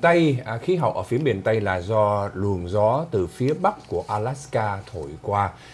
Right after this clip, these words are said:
Vì thế, à, chúng ta bị ảnh hưởng của Alaska.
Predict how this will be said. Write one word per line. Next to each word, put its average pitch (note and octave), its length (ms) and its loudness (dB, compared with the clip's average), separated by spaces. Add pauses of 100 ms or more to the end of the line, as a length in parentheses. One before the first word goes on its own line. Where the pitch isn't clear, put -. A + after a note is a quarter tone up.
(140)
Vì F#2+ 120 2
thế, A2+ 460 6
à, - 60 -8 (160)
chúng D3+ 120 0
ta B2+ 160 4
bị G#2 180 -2
ảnh F#2 160 -2
hưởng F2 220 -2
của F2+ 120 -2
Alaska. G#2 540 -2